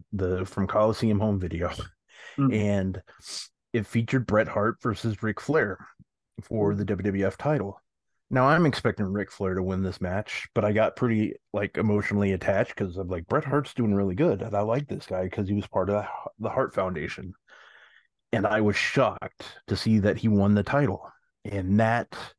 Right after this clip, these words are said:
Speaker 1: was when I realized that I absolutely loved it. And that was my moment. That was my, that was my, that got me into wrestling.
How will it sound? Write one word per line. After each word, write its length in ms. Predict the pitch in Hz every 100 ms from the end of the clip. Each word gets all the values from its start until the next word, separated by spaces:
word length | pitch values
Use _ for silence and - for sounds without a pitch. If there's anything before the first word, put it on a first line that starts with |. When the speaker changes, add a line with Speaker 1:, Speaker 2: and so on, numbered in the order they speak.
| _ _ _ _ _ _ _
Speaker 1:
was 260 | 113 113 95
when 160 | 110
I 100 | 101
realized 600 | 101 104 92 90 92 -
that 140 | - 90
I 160 | 87 -
absolutely 840 | - 87 - 101 92 95 69 90 90
loved 580 | 92 98 101 107 87
it. 360 | - - - - _ _ _ _ _ 101
And 140 | 92
that 160 | 92 71
was 180 | 98
my 300 | 92 92 92
moment. 420 | 95 101 95 92 - - 92
That 180 | 95
was 180 | 95 92
my, 540 | 95 95 95 95 92 - - _ _ _ _ _ -
that 100 | 110
was 160 | 107
my, 300 | 101 95 95 92 85
that 280 | 104 110 104
got 260 | 98 -
me 320 | 104 117 120 92 - _ _ 110
into 280 | 110 107
wrestling. 560 | 98 95 95 - 87